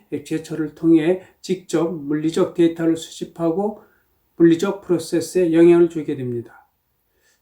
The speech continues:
두 번째로는 대용량의 데이터를 처리하고 속도를 향상시키는 분산형, 대화형 어플리케이션 시스템을 갖춘 글로벌 데이터 네트워크로 이해될 수 있습니다. 이 경우는 무선 유선,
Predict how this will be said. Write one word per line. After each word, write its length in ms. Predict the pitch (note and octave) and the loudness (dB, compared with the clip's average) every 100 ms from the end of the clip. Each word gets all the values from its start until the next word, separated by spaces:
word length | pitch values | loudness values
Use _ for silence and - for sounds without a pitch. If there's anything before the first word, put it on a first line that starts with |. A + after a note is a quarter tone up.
| _ | _
두 140 | F3 | -2
번째로는 760 | E3+ F#3 F#3+ F#3 F3+ E3+ D3 F#3+ _ - | 2 2 2 4 6 6 2 -4 _ 0
대용량의 720 | F3 F3+ F#3+ G3 F#3 F#3 F3+ | 6 8 6 6 6 6 6
데이터를 460 | F3+ F#3 F3+ E3+ | 2 2 0 -6
처리하고 640 | E3 E3+ D#3+ D3+ C3+ C3 F3 | -6 -6 -4 -4 -4 -4 -6
속도를 500 | F3 - - G3 F3+ | -6 -16 -8 -4 -2
향상시키는 760 | E3 F3 F3 E3 - F3 F#3+ G3 - _ _ | -2 0 0 -4 -4 -2 -2 -4 -14 _ _
분산형, 640 | F#3+ G3 F3 D3 B2 A#2 _ - | -2 -2 0 0 0 -4 _ -10
대화형 640 | D#3+ E3+ E3+ F3+ F#3+ E3+ _ | -2 0 2 2 2 -4 _
어플리케이션 640 | E3 - F#3 - F3+ F3 F#3 | -12 -10 -8 -2 0 2 -2
시스템을 500 | - F#3 - F3 E3+ | -2 -8 0 2 2
갖춘 460 | E3+ E3 F3 F#3 | 0 -2 -2 -2
글로벌 480 | - E3 E3 F#3 F#3 _ _ | -2 0 2 0 -2 _ _
데이터 360 | - D#3+ E3 F3+ | -2 -2 -2 -2
네트워크로 800 | D#3+ D#3 - D#3+ D3+ - F3+ F#3 | -2 -4 -6 -6 -6 -4 -2 0
이해될 260 | D#3+ E3 D#3+ | 2 2 0
수 200 | C#3+ - | -4 -12
있습니다. 440 | B2+ C#3+ B2+ B2 - _ _ _ | -14 -12 -12 -12 -20 _ _ _
이 60 | E3 | 4
경우는 500 | F3+ F3+ D3 F3+ G#3 _ _ - | 6 6 4 0 -4 _ _ -12
무선 520 | C3+ F3+ F3+ G3 E3 | -6 -4 -2 -2 -2
유선, 480 | D#3 C3+ C3+ F#3+ | -2 -6 -8 -8